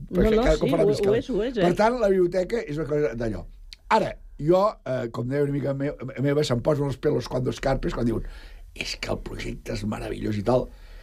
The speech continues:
Speaker 2: Perquè, clar, jo, tu te'n recordaràs, Dolors, jo d'això d'arquitectes que fan projectes meravellosos me'n recordo.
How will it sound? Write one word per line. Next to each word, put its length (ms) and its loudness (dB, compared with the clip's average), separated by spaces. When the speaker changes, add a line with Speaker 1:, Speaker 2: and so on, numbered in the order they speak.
Speaker 2:
Perquè, 160 0
clar, 240 6
jo, 120 0
tu 100 2
te'n 160 2
recordaràs, 320 2
Dolors, 300 0
jo 220 4
d'això 220 4
d'arquitectes 500 0
que 160 -4
fan 300 2
projectes 400 2
meravellosos 600 2
me'n 120 4
recordo. 480 2